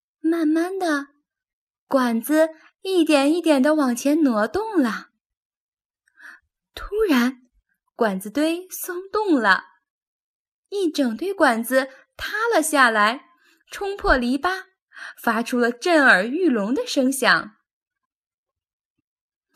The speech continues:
管子、篱笆、木柱和所有的东西都散落在地上，乱七八糟的。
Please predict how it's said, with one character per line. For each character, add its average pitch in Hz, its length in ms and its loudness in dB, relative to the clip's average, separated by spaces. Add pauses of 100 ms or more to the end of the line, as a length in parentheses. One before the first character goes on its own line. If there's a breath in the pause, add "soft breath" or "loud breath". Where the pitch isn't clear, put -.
(560)
管 180 340 0
子、 233 480 -6 (200)
篱 190 300 -4
笆、 311 400 -2 (320)
木 330 280 2
柱 285 400 0 (180 loud breath)
和 330 220 0
所 294 260 -2
有 392 120 0
的 277 100 4
东 359 240 -4
西 294 400 0 (220 loud breath)
都 440 260 -2
散 302 260 0
落 247 120 0
在 247 180 2
地 254 260 0
上， 233 360 2 (560 soft breath)
乱 370 280 -2
七 226 200 -4
八 220 240 4
糟 220 260 4
的。 208 220 -2